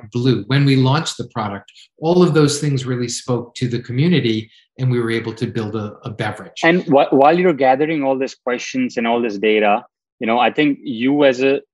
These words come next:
Speaker 2: you know, because your job is, uh, to make sure the brand is perfect and brand definitions and everything is happening. How are you passing this as a company-wide S O P, let's say, you know,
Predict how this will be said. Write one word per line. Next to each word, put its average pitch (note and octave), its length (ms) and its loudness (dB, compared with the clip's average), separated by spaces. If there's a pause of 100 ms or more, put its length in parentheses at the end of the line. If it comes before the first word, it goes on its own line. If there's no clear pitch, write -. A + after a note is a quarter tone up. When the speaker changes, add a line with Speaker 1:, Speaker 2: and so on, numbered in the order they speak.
Speaker 2:
you C3+ 100 -4
know, B2+ 160 -4 (120)
because A2+ 240 -6
your A2+ 120 -2
job A#2 340 4
is, A2+ 320 2
uh, G#2+ 220 -2
to - 80 -8
make A2 160 -6
sure A2+ 200 -2
the G#2+ 80 -8
brand G#2+ 420 0
is G2+ 140 -2
perfect G2+ 500 -4
and G2 220 -6 (160)
brand G#2+ 300 0
definitions G2+ 560 -4
and G#2 80 -6
everything G2+ 320 -6
is G#2 260 -6
happening. A2 380 -2 (320)
How D3 160 4
are G3 60 4
you G#3 120 2
passing C#3+ 520 -2
this C3+ 240 -2
as B2 160 -6
a B2 140 0
company-wide B2 600 -2
S G#2+ 200 -4
O G#2+ 80 -6
P, A2 240 -4
let's G2 220 -2
say, G2+ 100 -2
you F#2+ 100 0
know, G#2+ 280 -2